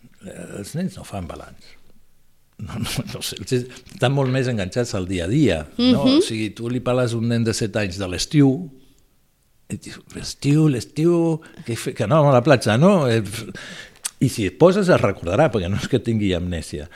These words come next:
Speaker 1: Però no, no, no sé, fa molt, fa molt. Un nen li dius, eh, "Tranquil, que d'aquí tres mesos ja,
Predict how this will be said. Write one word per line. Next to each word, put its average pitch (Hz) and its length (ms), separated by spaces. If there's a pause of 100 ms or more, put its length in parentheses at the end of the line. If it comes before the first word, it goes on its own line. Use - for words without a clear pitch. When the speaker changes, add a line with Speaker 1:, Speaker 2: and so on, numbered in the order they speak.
(720)
Speaker 1:
Però 113 240
no, 139 200
no, 143 220
no 127 460
sé, - 140
fa - 160
molt, 151 320 (640)
fa - 160
molt. 123 360 (180)
Un 131 100
nen 156 160
li 135 120
dius, 123 180
eh, 117 280 (380)
"Tranquil, 170 380
que 175 100
d'aquí 143 280
tres 156 220
mesos 180 380
ja, 135 240